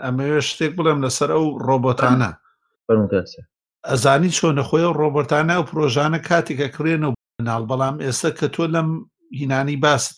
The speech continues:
Speaker 1: کرد، بۆ گەورەش ئەزانی گرنگی خۆی هەیە. ئەگەر، ئێ، ئێمە لەو گەلانە باسەکەین یا لە وڵاتانە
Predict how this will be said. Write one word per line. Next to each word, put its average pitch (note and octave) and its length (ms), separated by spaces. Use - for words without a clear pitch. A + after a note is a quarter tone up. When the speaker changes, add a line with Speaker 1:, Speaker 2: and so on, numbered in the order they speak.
Speaker 1:
کرد، G2+ 160
بۆ C3+ 200
گەورەش D#3 380
ئەزانی D#3 420
گرنگی B2 440
خۆی A#2+ 260
هەیە. A2+ 200
ئەگەر، A2+ 240
ئێ، A2+ 460
ئێمە D#3+ 260
لەو D#3+ 120
گەلانە C#3+ 440
باسەکەین B2 520
یا C3+ 200
لە C#3 120
وڵاتانە C3 480